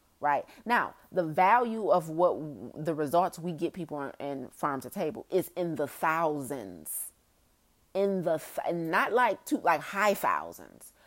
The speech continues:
because for our students at Farm to Table, we're reversing chronic disease. They're getting off of medications. Like, we're giving people their hope back, their power back,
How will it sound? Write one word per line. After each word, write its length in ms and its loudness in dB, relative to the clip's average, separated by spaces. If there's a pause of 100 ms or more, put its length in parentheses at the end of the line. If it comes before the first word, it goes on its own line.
(220)
because 560 2 (260)
for 580 4 (1300)
our 160 6
students 300 0
at 120 2
Farm 200 0
to 80 -4
Table, 340 0
we're 140 0
reversing 580 -2
chronic 340 -8
disease. 540 -6
They're 380 0
getting 280 -4
off 220 -6
of 80 -4
medications. 960 -4
Like, 300 -2 (360)
we're 140 0
giving 240 0
people 280 -4
their 200 -2
hope 360 -2
back, 320 -2
their 140 -4
power 540 2
back, 300 -8